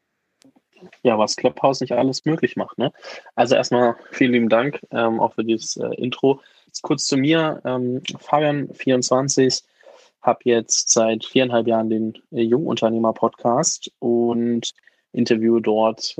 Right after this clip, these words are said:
ähm, erfahrene Gründer, äh, wie zum Beispiel auch Rolf. Deswegen passt das hier gerade, ähm, sehr gut, dass wir hier zusammen sitzen. Bei mir gibt's ab und zu mal News, nicht so viel wie bei T drei N, einmal die Woche, sonntags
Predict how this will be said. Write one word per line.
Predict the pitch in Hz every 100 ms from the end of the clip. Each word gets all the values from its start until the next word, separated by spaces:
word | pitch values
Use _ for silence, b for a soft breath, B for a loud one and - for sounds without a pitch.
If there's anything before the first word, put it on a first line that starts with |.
| -
ähm, | 110 107
erfahrene | 113 - 113 110
Gründer, | 107 123 135 127 135 _ _ _ _
äh, | - 113 110
wie | 117 135
zum | - 120
Beispiel | 113 113 - 104 113
auch | 107 -
Rolf. | 120 208
Deswegen | - - 120
passt | - 131 -
das | 123
hier | 131 120
gerade, | 120 120 120 120 -
ähm, | 123 120 123
sehr | 117
gut, | 113 139 170 B B B B
dass | 131 -
wir | 135
hier | 131
zusammen | 127 127 123
sitzen. | 131 131 135 135 _ _ _ _ -
Bei | 127
mir | 131
gibt's | 127 - - -
ab | 139 147
und | 139
zu | -
mal | 147
News, | 131 143 147
nicht | 135 -
so |
viel | 135 139
wie | 127
bei | 127
T | 123
drei | 131 127
N, | - 135
einmal | 131 127 123
die | 123
Woche, | 131 143 123
sonntags | 120 131 131 127 -